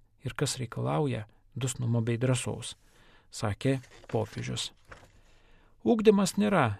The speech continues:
vien sąvokų perdavimas, tačiau ir užduotis, kad visi už ugdymą atsakingi – šeima, mokykla,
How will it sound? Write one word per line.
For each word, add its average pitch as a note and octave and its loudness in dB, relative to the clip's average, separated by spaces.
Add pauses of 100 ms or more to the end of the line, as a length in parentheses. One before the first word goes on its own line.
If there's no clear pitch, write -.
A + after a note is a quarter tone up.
vien C3+ 6
sąvokų C3 2
perdavimas, A2+ 2
tačiau F#3 0
ir F#3+ 2 (160)
užduotis, D#3+ 0 (680)
kad D3+ 4 (140)
visi C3+ 2 (120)
už B2 2
ugdymą B2+ 4
atsakingi – B2+ -2 (340)
šeima, C#3 0 (260)
mokykla, C3 0